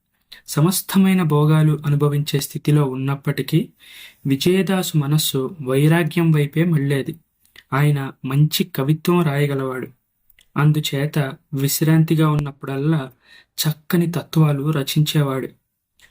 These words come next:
ఆయన రచించిన తత్వాలను బైరాగులు పాడుకొని ఆనందించేవారు. ఈ విధంగా విజయదాసు రచించిన తత్వాలు కాలక్రమాన దేశం అన్ని మూలలకు వెళ్ళాయి.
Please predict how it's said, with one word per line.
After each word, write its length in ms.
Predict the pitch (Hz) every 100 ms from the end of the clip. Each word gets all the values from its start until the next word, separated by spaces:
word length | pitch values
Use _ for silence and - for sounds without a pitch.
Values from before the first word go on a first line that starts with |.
| _
ఆయన 260 | 147 156 156
రచించిన 520 | 143 147 180 160 190
తత్వాలను 800 | 165 147 - 160 156 143 135 131 151
బైరాగులు 640 | 135 139 151 165 165 165
పాడుకొని 600 | 165 139 147 147 135 151
ఆనందించేవారు. 960 | 151 139 151 143 139 - 127 127 123 - _ _ _ - - - _ -
ఈ 160 | 143 156
విధంగా 720 | 143 143 160 170 143 135 139 _ _ -
విజయదాసు 580 | 143 160 175 170 165 160
రచించిన 480 | 156 - 160 156 151
తత్వాలు 800 | 139 131 - 156 147 135 127 - _ _ _ -
కాలక్రమాన 800 | 131 147 165 165 156 147 139 151
దేశం 520 | 160 147 156 180 170 -
అన్ని 280 | 139 151 190
మూలలకు 520 | 185 160 147 139 170
వెళ్ళాయి. 480 | 175 139 139 131